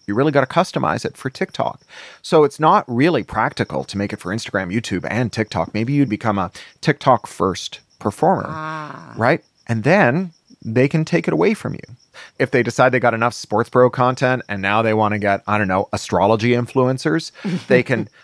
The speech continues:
Speaker 1: stop promoting, stop heating the Sports Bro content and start heating the astrologer content. But also, it's impossible to tell whether a performer or writer or creative worker on one of these platforms like Substack who's getting a giant payout,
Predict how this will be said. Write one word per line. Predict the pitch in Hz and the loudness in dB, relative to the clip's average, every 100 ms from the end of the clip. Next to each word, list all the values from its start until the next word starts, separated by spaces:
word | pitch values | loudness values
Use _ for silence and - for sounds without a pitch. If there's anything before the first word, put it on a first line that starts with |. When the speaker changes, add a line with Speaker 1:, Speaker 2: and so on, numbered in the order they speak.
| - | -18
Speaker 1:
stop | - - 104 135 - _ | -16 0 4 4 2 _
promoting, | - 120 123 139 151 | 0 2 4 4 2
stop | 151 127 123 | 0 2 0
heating | - - 147 151 165 147 | -2 -2 2 2 2 -2
the | |
Sports | 120 - 123 - | -6 0 -2 2
Bro | 139 | -2
content | 135 143 147 180 | 0 -4 -2 -6
and | - | -6
start | - 123 | 0 0
heating | 120 123 123 117 | 0 -2 -2 0
the | |
astrologer | 113 - 95 107 123 143 | -4 0 2 2 2 0
content. | 147 151 151 185 208 _ _ - - _ - | 0 -4 -2 -4 -6 _ _ -20 -20 _ 4
But | - - _ | 4 4 _
also, | 123 180 214 - 92 151 208 _ _ _ | 4 4 4 -2 0 -2 -4 _ _ _
it's | - 254 - | 0 2 2
impossible | 277 - 185 185 151 147 | -2 2 0 0 0 -2
to | 131 131 | 0 -4
tell | - 107 104 101 92 _ _ _ | 0 2 4 2 -4 _ _ _
whether | 120 127 120 120 110 | 2 4 4 4 2
a | - 110 | -2 -6
performer | 127 - 127 120 117 107 | -8 0 2 4 4 2
or | 92 | 2
writer | 101 104 104 | 2 2 0
or | 98 | -2
creative | - 113 107 | 0 0 0
worker | 104 107 - 101 | 0 -2 0 -2
on | |
one | 101 | -2
of | 98 | -6
these | 101 | -8
platforms | - 101 98 104 98 | 2 0 2 -4 -2
like | 87 | -4
Substack | - 104 - 104 92 - | 0 -2 2 0 0 -2
who's | 92 | -6
getting | - 101 92 | -2 -2 -2
a | |
giant | 87 110 101 - | -4 -4 -4 -4
payout, | 127 110 95 | 0 2 0